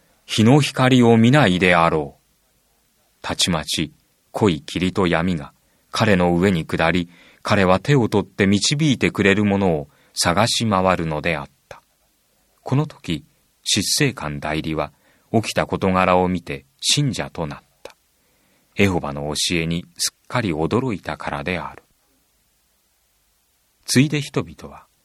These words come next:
パウロと共にパフォスから船出してパンフリアのペルガに着いた。しかし、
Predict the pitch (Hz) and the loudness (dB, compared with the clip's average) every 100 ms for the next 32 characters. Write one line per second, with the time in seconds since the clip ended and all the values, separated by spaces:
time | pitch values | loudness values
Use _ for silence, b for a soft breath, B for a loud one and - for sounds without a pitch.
0 | _ _ _ - 113 80 71 78 78 82 | _ _ _ -2 0 0 -4 -8 -6 -6
1 | 78 78 78 _ _ - 123 107 - - | -4 -6 -10 _ _ -8 -6 -6 -6 -6
2 | 71 69 82 85 85 - - 87 b b | -6 -4 -2 -2 -2 -4 -6 -8 b b
3 | b b - 107 135 135 117 80 78 82 | b b -4 0 0 0 -2 0 0 -2
4 | 80 147 95 78 73 71 - 147 - - | -2 -2 -2 -4 -8 -8 -8 -8 -12 -20
5 | - _ _ _ _ _ _ _ _ _ | -20 _ _ _ _ _ _ _ _ _
6 | - - 135 - - 73 | -4 -2 -2 -2 -6 -8